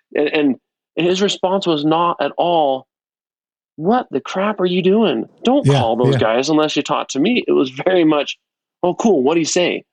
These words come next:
Speaker 1: What'd they talk about? Okay, so," and, and, and he was very much like, "Okay, I'll, I'll coach this guy." Like, he could see that I just had <laughs> this, like, ambition and I was just hungry and I was gonna do stuff. And so instead of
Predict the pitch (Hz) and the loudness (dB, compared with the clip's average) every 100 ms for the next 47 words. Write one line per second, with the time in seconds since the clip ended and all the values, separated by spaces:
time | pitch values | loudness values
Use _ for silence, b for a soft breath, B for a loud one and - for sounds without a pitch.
0 | _ - 151 160 175 175 170 123 107 - | _ -2 0 0 0 -2 -2 -2 -4 -8
1 | _ _ 151 151 165 131 135 113 _ _ | _ _ -4 0 0 2 0 0 _ _
2 | - 160 - 151 151 147 156 165 131 156 | -2 -2 0 0 2 2 2 2 0 -2
3 | 170 170 165 - 131 - _ 135 214 117 | 0 0 0 -2 -4 -4 _ -4 -2 0
4 | 113 - 107 120 - 208 269 127 123 120 | -2 -2 -4 -4 -2 -2 0 -2 0 0
5 | 120 120 214 196 160 - - 143 165 247 | 0 -2 -4 -2 -2 -4 -2 -2 0 -2
6 | - _ _ _ _ _ - - 147 190 | -4 _ _ _ _ _ -4 -2 0 2
7 | 175 - 151 139 165 185 - 120 - _ | 0 0 -2 -2 -2 -2 -2 -4 -6 _
8 | - 170 135 123 131 135 170 180 208 - | -4 -2 0 2 0 0 0 0 -2 -4
9 | 127 117 131 165 151 127 110 117 - - | -4 -2 -2 0 0 0 0 -2 -2 -4
10 | 135 156 175 226 240 _ _ - 143 165 | 0 0 0 -2 -2 _ _ -2 0 2
11 | 196 165 143 123 - 143 170 - 196 247 | 2 0 0 -2 0 0 0 0 -2 -2
12 | - 131 - 156 143 - - 208 190 151 | -4 -6 -2 -2 -2 -2 -2 0 0 0